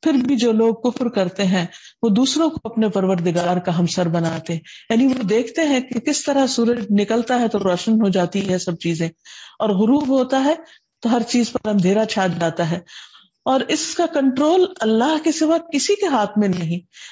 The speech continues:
लेकिन इसके बावजूद ये जानते, देखते हुए भी वो औरों को माबूद बना लेते हैं,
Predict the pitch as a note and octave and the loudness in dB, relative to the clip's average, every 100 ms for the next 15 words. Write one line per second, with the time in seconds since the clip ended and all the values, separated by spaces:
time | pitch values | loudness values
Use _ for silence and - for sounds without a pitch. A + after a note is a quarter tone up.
0 | - D4+ F4+ F4+ E4+ - D4 C#4+ C#4+ C4 | -4 -2 0 0 0 0 2 2 2 2
1 | F4 F4+ D#4 B3+ A3 A#3+ C#4+ D4 D#4 G#3+ | 2 2 2 2 2 2 0 0 0 0
2 | C4 D4 - E4+ D#4 C4+ G3+ F3 - _ | 0 -2 0 2 4 4 2 0 -4 _
3 | _ _ _ _ G#3+ A3 F3+ G#3+ A#3+ A3+ | _ _ _ _ -2 0 0 2 2 0
4 | A#3+ D#4 - _ _ _ - G3 F3+ G3 | 0 -2 -6 _ _ _ -2 0 2 2
5 | F3 F3+ F3 E3+ E3+ E3 E3 E3+ | 2 0 0 0 0 -2 -2 -6